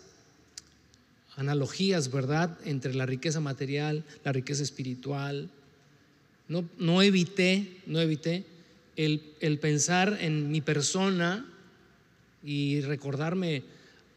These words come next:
hace treinta, que se oye feo cuando uno dice hace treinta años para referirte a tu juventud, pero bueno, hace treinta ya, un poquito más tal vez,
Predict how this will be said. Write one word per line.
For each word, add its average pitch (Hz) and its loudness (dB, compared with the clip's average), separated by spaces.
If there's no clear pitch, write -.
hace 123 -4
treinta, 143 -4
que 190 -6
se 220 -4
oye 226 0
feo - -10
cuando 156 -6
uno 170 -6
dice 170 -6
hace 175 -4
treinta 165 -6
años 165 -4
para 131 -4
referirte 135 -4
a 135 -8
tu 135 -12
juventud, 131 -6
pero 131 -4
bueno, 156 0
hace 147 -2
treinta 175 0
ya, 208 0
un 214 -4
poquito 175 -4
más 208 2
tal 165 -2
vez, 190 -4